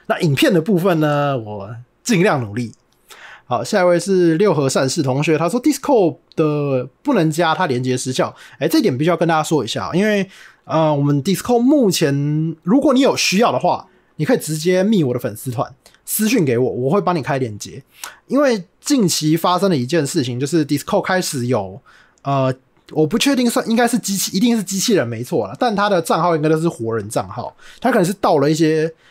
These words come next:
有办法盗大量的活人账号，或者是有办法怎么去注册大量的账号，然后他没有那个账号哦，跑，跑进你的 Discord 里面，然后开始私，全部人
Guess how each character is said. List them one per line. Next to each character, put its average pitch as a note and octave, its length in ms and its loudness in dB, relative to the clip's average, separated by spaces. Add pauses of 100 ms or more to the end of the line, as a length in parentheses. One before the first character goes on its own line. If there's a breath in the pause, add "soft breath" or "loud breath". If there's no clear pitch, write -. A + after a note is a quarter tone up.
(340 soft breath)
有 D#3 120 4
办 B3+ 160 2
法 E3+ 140 2
盗 D3 320 0
大 F3 180 0
量 E3+ 140 2
的 C3+ 80 -2
活 C3 140 0
人 B2+ 120 -2
账 C3+ 160 -4
号， C#3+ 140 0
或 G3 160 0
者 F3 60 -4
是 G3 40 0
有 E3 80 2
办 F3+ 160 0
法 G#2 320 -6 (340)
怎 D#3+ 160 0
么 A#2+ 340 -2
去 G3+ 180 0
注 E3 280 -2
册 E3+ 200 2
大 D#3 160 0
量 D3 160 0
的 A2 80 -8
账 A2+ 180 -6
号， G#2+ 300 -4
然 C3 100 -2
后 F3+ 220 0 (920 loud breath)
他 F#3 100 0
没 G3+ 100 2
有 G3+ 80 0
那 A3 60 0
个 F#3 100 2
账 E3 260 0
号 D#3 200 2
哦， B2 240 2 (380 loud breath)
跑， B2 320 -2 (100)
跑 D#3 180 0
进 A3+ 200 0
你 D3 100 -2
的 C3 160 0
Discord B2+ 400 -2
里 A2+ 60 -8
面， A#2+ 260 -6
然 B2+ 100 -2
后 D3 260 0 (320)
开 G3+ 140 -2
始 F#3+ 120 -2
私， E3 340 -4 (160)
全 B2 240 -4
部 D3+ 180 2
人 G#2 220 -10